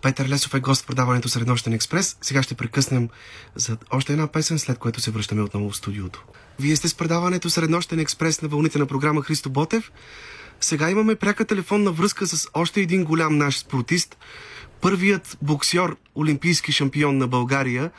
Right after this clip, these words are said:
Георги Костадинов, триумфирал на игрите в Мюнхен през хиляда деветстотин седемдесет и втора година.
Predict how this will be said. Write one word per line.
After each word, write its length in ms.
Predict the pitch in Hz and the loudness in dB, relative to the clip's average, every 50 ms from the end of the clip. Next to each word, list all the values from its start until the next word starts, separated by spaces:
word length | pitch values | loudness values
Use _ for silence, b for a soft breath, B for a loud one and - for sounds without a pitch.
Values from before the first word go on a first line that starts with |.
| B B B B B B B | B B B B B B B
Георги 320 | - 135 151 151 147 143 135 | 0 2 2 2 2 0 -2
Костадинов, 680 | - - 127 - - 127 127 160 190 202 208 185 - B B B B B B B B _ | -2 -2 -2 0 0 0 2 2 2 2 2 0 -4 B B B B B B B B _
триумфирал 640 | - 160 160 151 147 135 - 170 185 180 175 175 170 | 0 2 2 4 2 2 2 2 2 4 2 2 0
на 200 | 160 156 156 147 | 0 0 2 2
игрите 320 | 139 139 156 170 165 160 | 2 2 0 0 0 2
в 140 | 147 143 131 143 | 0 0 2 2
Мюнхен 400 | 143 165 170 151 - 156 160 147 | 4 4 2 2 0 -2 -2 0
през 160 | - 143 135 | -2 -4 -2
хиляда 260 | - 147 143 139 135 | 0 0 0 0 2
деветстотин 520 | 135 139 139 131 - 151 147 - 165 160 B B B B B | 2 0 0 0 -2 -4 -2 0 0 -2 B B B B B
седемдесет 580 | - - 143 139 135 131 120 123 - 139 135 | -4 -4 -2 0 0 0 0 0 -2 -2 -4
и 40 | 131 | -6
втора 280 | - - 147 147 139 127 | -4 -2 0 2 2 0
година. 320 | 123 120 139 180 202 190 | 0 0 0 0 0 0